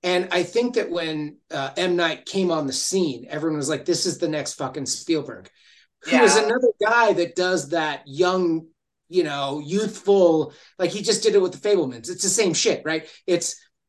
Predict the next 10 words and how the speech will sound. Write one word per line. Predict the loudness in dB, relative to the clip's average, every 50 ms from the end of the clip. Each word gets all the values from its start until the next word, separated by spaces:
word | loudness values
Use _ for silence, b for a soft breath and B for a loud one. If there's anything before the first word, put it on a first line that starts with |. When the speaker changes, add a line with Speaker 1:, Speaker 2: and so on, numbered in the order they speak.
| _ _ _
Speaker 1:
it's | -2 0 0 -2 -4
that, | 0 0 0 0 0 -4 -8 _ _
like, | -10 -8 -6 -6 -8 -8 -12
youthful | -16 -10 -4 -2 -2 -2 -2 -4 -2 2 2 2 2 0
perspective | -2 -4 -4 -4 -4 -4 -2 -2 -2 -2 -2 -4 -4 -4 -4 -4 -6 -8
on | -8 -6 -6 -4 -4 -4 -4 -4 0 2
really | 2 4 4 2
fucked | 2 2 0 0 2 0
up | -2 -2 -2 -2
topics, | -2 -2 -2 -2 -6 -12 -12 -12 -12 -12 -12